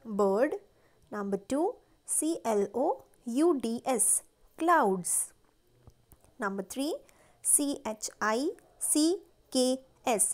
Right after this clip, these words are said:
chicks। चिक्स कौन होते हैं? जो उसके बच्चे थे बर्ड के, चिक्स। फोर्थ, जी ए टी एच ई आर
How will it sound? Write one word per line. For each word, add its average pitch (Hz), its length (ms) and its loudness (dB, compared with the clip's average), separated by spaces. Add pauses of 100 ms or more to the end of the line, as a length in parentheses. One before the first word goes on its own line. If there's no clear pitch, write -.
(260)
chicks। - 400 0 (140)
चिक्स - 220 -4
कौन 262 180 -2
होते 269 220 -4
हैं? 403 140 -6 (380)
जो 233 100 -2
उसके 330 280 -2
बच्चे 226 420 0
थे 214 180 -4
बर्ड 196 320 0
के, 175 160 -10 (180)
चिक्स। - 500 -6 (760)
फोर्थ, 226 440 -2 (420)
जी 233 340 -2
ए 269 460 -4 (340)
टी 302 360 0
एच - 380 -4 (380)
ई 302 360 4 (260)
आर 208 360 0